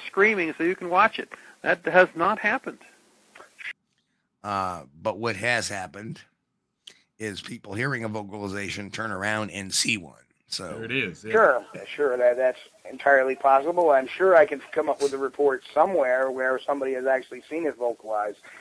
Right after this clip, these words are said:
Speaker 1: I don't
Speaker 4: But
Speaker 1: think you can.
Speaker 4: Well,
Speaker 1: And also,
Speaker 4: uh,
Speaker 1: you have to prove that report is true.
Speaker 4: Well
Speaker 2: But the one with the hoofs walking through the walls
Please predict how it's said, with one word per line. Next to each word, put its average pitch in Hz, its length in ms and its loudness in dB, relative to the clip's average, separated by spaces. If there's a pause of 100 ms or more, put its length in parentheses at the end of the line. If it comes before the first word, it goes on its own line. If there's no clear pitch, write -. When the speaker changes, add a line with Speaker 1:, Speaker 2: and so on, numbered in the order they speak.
Speaker 1:
I 165 220 8
don't 208 200 6
Speaker 4:
But 165 100 8
Speaker 1:
think 208 260 0
you 202 140 -4
can. 214 540 4 (380)
Speaker 4:
Well, 170 340 10
Speaker 1:
And 220 80 6
also, 147 180 8
Speaker 4:
uh, 151 60 10
Speaker 1:
you - 60 8
have 208 160 6
to - 60 -14
prove 254 280 0
that 214 140 8
report 214 360 4
is 220 100 -2
true. 285 380 -2 (880)
Speaker 4:
Well 143 140 0 (160)
Speaker 2:
But 160 400 10 (1120)
the 127 80 0
one 139 240 6
with 135 140 2
the 127 100 2
hoofs 135 320 6
walking 127 480 6
through 117 240 0
the 113 120 0
walls 107 720 2